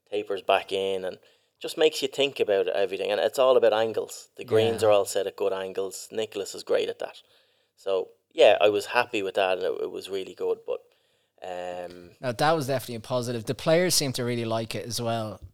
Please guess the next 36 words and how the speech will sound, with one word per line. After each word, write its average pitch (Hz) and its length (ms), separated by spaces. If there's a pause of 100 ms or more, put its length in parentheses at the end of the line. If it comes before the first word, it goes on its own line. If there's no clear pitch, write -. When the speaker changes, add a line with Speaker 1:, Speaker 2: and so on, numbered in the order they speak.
(140)
Speaker 2:
but 120 260
I 120 120
take 139 400
their 117 420
comments 113 500
with 110 120
a 104 40
pinch 113 280
of 107 80
salt 113 380
always. 107 360
Speaker 1:
Yeah. - 60
Speaker 2:
So 120 140
there 117 100
was 113 140
a 117 60
lot 127 220
of, 110 80
like, 104 220
"Oh, 107 60
I 101 100
love 113 260
coming 107 280
back 101 180
to 107 100
Ireland. 104 300 (200)
Ireland's 113 300
my 104 80
favourite 101 380
place. 107 480 (520)
Always 107 260
great 107 240
to - 80
be 110 160
here." 107 140
Speaker 1:
Same 208 100